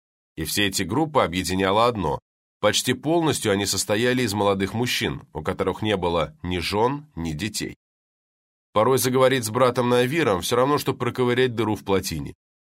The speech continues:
Но учитывая, что Инао отзывалась лишь словом другим, а Домах всё ещё находился под клятвой мёртвых уст, Альтсен как-то с этим смирился.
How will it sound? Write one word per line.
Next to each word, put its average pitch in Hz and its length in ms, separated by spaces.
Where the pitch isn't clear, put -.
Но 175 120
учитывая, 196 380
что 165 400
Инао 143 540
отзывалась 110 640
лишь 117 340
словом 113 440
другим, 160 440
а 104 80
Домах 123 360
всё - 160
ещё 120 180
находился 123 580
под 101 200
клятвой 95 500
мёртвых 113 500
уст, 202 220
Альтсен 185 580
как-то 160 300
с - 80
этим 98 220
смирился. - 640